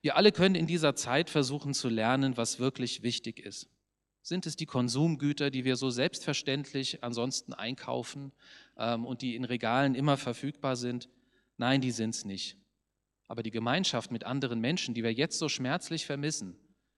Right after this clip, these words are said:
die ist es, die ist wichtig. Sind es prall gefüllte Konten, Versicherungen, die uns vor allem Möglichen bewahren könnten, aber dann in solchen Zeiten Ausnahmen haben? Nein, die sind's nicht.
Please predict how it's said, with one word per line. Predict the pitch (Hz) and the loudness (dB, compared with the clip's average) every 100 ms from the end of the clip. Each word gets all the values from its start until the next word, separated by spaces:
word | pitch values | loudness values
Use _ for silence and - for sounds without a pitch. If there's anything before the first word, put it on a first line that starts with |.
| _ _ | _ _
die | 120 - | -8 -6
ist | 110 | -8
es, | - - - _ _ _ | -10 -14 -18 _ _ _
die | - | -14
ist | - - | -10 -12
wichtig. | - - - - - _ _ _ _ _ _ _ _ _ _ - | -12 -16 -16 -18 -20 _ _ _ _ _ _ _ _ _ _ -4
Sind | 147 147 | 0 0
es | 123 | -2
prall | - 120 156 | -2 0 2
gefüllte | 151 - 151 127 | 0 0 -2 -2
Konten, | - 143 170 165 160 | 0 0 0 -4 -6
Versicherungen, | 123 113 151 160 147 139 | -4 -4 -2 0 0 0
die | 131 | -2
uns | 127 - | -4 -6
vor | 113 | -6
allem | 143 170 139 | -2 0 0
Möglichen | 151 160 151 135 | 0 0 -6 -6
bewahren | 117 107 127 165 165 | -6 -2 0 0 0
könnten, | 160 170 165 180 180 - - _ _ _ | 0 0 0 -4 -4 -8 -20 _ _ _
aber | - 113 | -8 -6
dann | 107 117 | -4 -4
in | 117 113 | -4 -4
solchen | 110 120 120 113 | -2 -4 -6 -10
Zeiten | - 110 131 120 | -8 -8 -8 -8
Ausnahmen | 107 131 - 135 131 131 127 | -6 -6 -6 -6 -6 -6 -8
haben? | 127 127 127 131 _ _ _ _ | -8 -8 -8 -12 _ _ _ _
Nein, | 131 151 | 0 2
die | 139 120 | 2 0
sind's | 120 120 - | -2 -2 -4
nicht. | 107 - - | -6 -8 -12